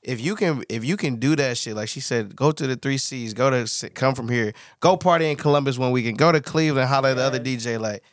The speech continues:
Speaker 1: your brand in just Ohio could blow, and then it could just push you further.
Speaker 2: Yeah, 'cause you could be, you could be running up six bands a show in your, in your own state.
Speaker 1: Mm.
Speaker 2: You know what I'm saying? A lot of, I, I
Speaker 1: But niggas
Speaker 2: seen
Speaker 1: go straight to Atlanta.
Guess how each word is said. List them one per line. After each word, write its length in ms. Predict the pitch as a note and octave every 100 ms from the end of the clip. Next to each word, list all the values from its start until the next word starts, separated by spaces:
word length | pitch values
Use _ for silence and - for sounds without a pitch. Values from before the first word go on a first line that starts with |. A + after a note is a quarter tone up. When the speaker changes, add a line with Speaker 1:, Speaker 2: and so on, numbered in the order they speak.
| _ _ _
Speaker 1:
your 260 | - C3 E3+
brand 400 | C3+ C#3+ D#3+ D3+
in 80 | C3+
just 140 | B2+
Ohio 400 | B2 A#2 C#3+ C#3
could 240 | B2 A2+
blow, 220 | G#2+ B2 B2+
and 120 | A#2
then 120 | A#2+
it 120 | B2+
could 120 | B2
just 200 | A#2 A2
push 260 | - B2 A2+
you 100 | A#2
further. 440 | G#2+ C3 B2+ G#2 - _ _ C3
Speaker 2:
Yeah, 140 | C4+
'cause 160 | A3+ A3
you 60 |
could 100 | F4
be, 140 | D4 A#3
you 140 | F#3+
could 140 | C#4 B3
be 80 | A3
running 340 | G#3+ G3 G3
up 220 | G3 F3+
six 220 | _ G#3 G3
bands 340 | F#3+ G3+ F#3
a 80 | D3
show 460 | - - F#3+ C4
in 100 | E3
your, 240 | E3+ F3 D#3
in 120 | D#3+
your 100 | F3+
own 160 | F#3+ G3
state. 480 | - G#3 C#4 G#3 - -
Speaker 1:
Mm. 340 | G#2 A2 G#2
Speaker 2:
You 40 |
know 40 | G2
what 60 | F#3
I'm 100 | G3
saying? 280 | - G#3 G3+
A 80 | E3+
lot 240 | E3+ G#3
of, 100 | G3+
I, 280 | B2 F#3+ F3+
I 40 | F#3+
Speaker 1:
But 40 |
niggas 220 | G3 G3+
Speaker 2:
seen 80 | G3+
Speaker 1:
go 100 | G3+
straight 300 | G2 G2+ G2+
to 140 | -
Atlanta. 360 | A2 B2 D3+ C3